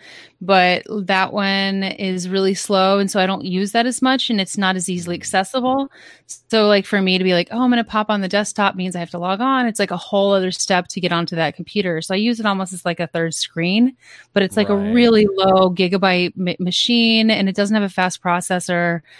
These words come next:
Speaker 1: At the time, I was like, "Yeah, let's get a desktop," and then it was like,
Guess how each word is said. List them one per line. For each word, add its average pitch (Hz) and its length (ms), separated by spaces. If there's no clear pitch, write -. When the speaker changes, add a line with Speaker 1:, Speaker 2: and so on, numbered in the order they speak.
Speaker 1:
At 196 100
the 196 40
time, 226 260
I 226 80
was 202 120
like, 190 160
"Yeah, 349 300
let's 320 240
get 330 160
a 311 80
desktop," 320 680
and 226 160
then 240 120
it 233 40
was 220 160
like, 202 320